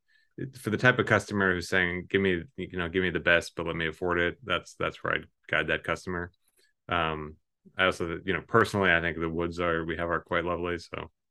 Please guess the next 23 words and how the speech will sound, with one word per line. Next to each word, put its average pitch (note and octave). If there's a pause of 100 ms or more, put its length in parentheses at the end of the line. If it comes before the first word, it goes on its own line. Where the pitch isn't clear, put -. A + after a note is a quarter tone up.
(640)
um, D2+ (340)
but F2
it's E2+
so, A2+
per-, F#2+
that's A#2+
why G#2
every A2
customer F#2+
calls F2
us. E2+ (320)
It, F2
it's F#2
not, F2 (100)
there's F2
not F2+
a E2+
cookie E2+
cutter D#2+
answer. E2+
It's, -
it's -
always, E2+